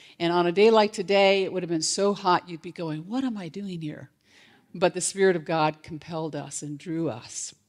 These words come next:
But in September of two thousand and nine, medical news invaded and imploded our beautiful normal life.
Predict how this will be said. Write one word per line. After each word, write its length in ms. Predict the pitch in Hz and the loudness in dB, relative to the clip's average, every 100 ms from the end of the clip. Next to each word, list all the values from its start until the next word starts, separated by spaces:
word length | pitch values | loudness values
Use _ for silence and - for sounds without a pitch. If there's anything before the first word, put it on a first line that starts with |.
| _ _ - _ _ _ _ _ _ - | _ _ -20 _ _ _ _ _ _ 2
But 140 | 220 | 2
in 100 | 240 | 2
September 640 | - 247 - 320 359 220 | -2 -4 2 4 4 2
of 100 | 170 | 2
two 160 | - 220 | -2 -6
thousand 460 | 214 196 190 180 160 | -2 0 0 -2 -4
and 120 | 156 | 0
nine, 560 | 170 185 165 143 143 | 4 4 4 0 -2
medical 440 | 165 202 240 233 202 | 0 2 0 -2 -4
news 840 | 185 185 196 160 147 151 - - _ _ | -2 0 2 2 0 -2 -6 -8 _ _
invaded 760 | 190 185 175 185 208 185 156 143 | -12 -8 0 4 6 6 2 0
and 140 | 151 | -4
imploded 1000 | 151 147 - 190 180 160 147 131 139 151 _ _ _ - | -6 -10 -2 2 4 2 -4 -8 -14 -16 _ _ _ -10
our 120 | 160 | -8
beautiful 600 | 156 160 165 - 160 147 | -6 -6 -6 -4 -6 -4
normal 500 | 147 147 143 147 - | -2 0 0 -4 -8
life. 500 | 143 - - _ | -10 -10 -14 _